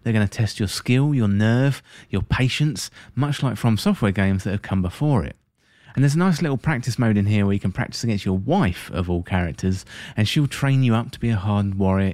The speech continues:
if you have the patience for it. Much like other Souls games, it's all about studying your opponents and understanding their timing and their moves. So once you learn your foe, you're then gonna be equipped to beat them. However, this means going in and learning in the first place,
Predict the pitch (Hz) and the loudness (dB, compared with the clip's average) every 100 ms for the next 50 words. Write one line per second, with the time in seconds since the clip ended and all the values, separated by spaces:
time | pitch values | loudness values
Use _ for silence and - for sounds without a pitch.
0 | - 98 - 95 92 85 87 90 85 - | -4 -12 -6 -4 -4 -6 -4 -4 -4 -8
1 | - - 139 110 - _ _ _ _ _ | -8 -2 0 2 -2 _ _ _ _ _
2 | _ _ _ _ _ _ _ _ - 190 | _ _ _ _ _ _ _ _ 0 0
3 | - 175 143 151 147 117 135 123 113 - | 2 0 0 2 2 2 2 2 2 0
4 | 117 127 117 110 123 113 95 - - 113 | 2 2 0 -2 0 0 -2 -4 -2 0
5 | 120 117 107 95 - 117 113 113 - - | 2 2 2 0 -2 0 0 -2 -6 -6
6 | 98 101 101 - 110 101 101 92 - 123 | -2 0 0 0 0 2 2 0 0 0
7 | 117 104 104 101 - - - 101 98 92 | 2 2 0 -2 -10 -18 -4 0 2 2
8 | 113 151 98 - - - _ _ - 151 | 2 2 0 -4 -12 -16 _ _ -6 0
9 | 208 160 139 139 143 143 117 104 - 123 | 2 2 2 2 0 -2 -2 -2 -2 0
10 | 123 135 123 110 113 107 101 101 95 - | 2 2 0 2 2 2 2 0 0 -4
11 | - 90 107 120 127 143 135 - - - | -6 -4 -2 0 0 -2 -4 -12 -12 -2
12 | 139 139 147 120 139 147 139 135 110 117 | 0 2 0 -2 -4 -2 -2 -2 0 0
13 | 113 113 107 - 127 143 131 127 110 95 | 2 2 -2 -4 -2 2 4 4 2 0
14 | 95 101 95 - 208 - 98 85 - | 0 -2 -2 0 0 0 -2 -2 -4